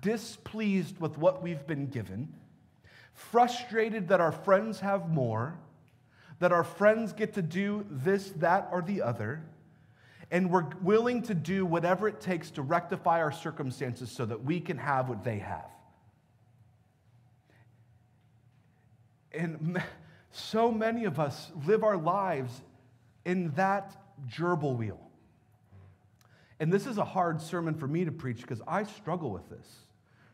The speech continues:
We struggle with this, I think, even in our culture, 'cause it's what, like, whatever, it's just, it's just here, it's upon us. And Psalm,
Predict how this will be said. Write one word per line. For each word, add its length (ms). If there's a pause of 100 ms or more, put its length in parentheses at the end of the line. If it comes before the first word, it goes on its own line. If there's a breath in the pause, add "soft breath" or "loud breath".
(120 soft breath)
We 200
struggle 380
with 100
this, 160
I 80
think, 220
even 240
in 120
our 140
culture, 480
'cause 220
it's 280 (300 loud breath)
what, 160 (260)
like, 120 (800)
whatever, 460
it's 200
just, 180 (140)
it's 180
just 320
here, 400
it's 140
upon 420
us. 440 (1700 soft breath)
And 160
Psalm, 640